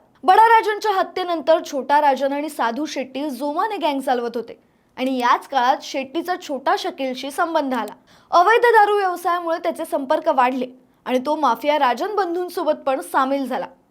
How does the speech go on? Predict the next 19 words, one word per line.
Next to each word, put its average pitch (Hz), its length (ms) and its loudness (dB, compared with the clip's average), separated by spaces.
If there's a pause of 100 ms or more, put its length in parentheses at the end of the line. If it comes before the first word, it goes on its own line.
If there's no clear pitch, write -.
(240)
एकोणीसशे 453 460 2
ब्याऐंशी 370 360 0
मध्ये 381 280 0
त्यांच्यावर 330 680 0
एनएसए 294 400 -2 (280)
म्हणजेच 254 420 -2
राष्ट्रीय 277 480 -2
सुरक्षा 339 420 -4
कायदा 262 340 2
लागू 294 280 4
करण्यात 254 360 0
आला 226 160 -2
होता. 220 200 -12 (540)
एकोणीसशे 269 420 -4
त्र्याऐंशी 254 480 -2
आणि 359 160 -4
एकोणीसशे 330 380 -6
पंच्याऐंशी 359 580 -4
मध्ये 262 360 -4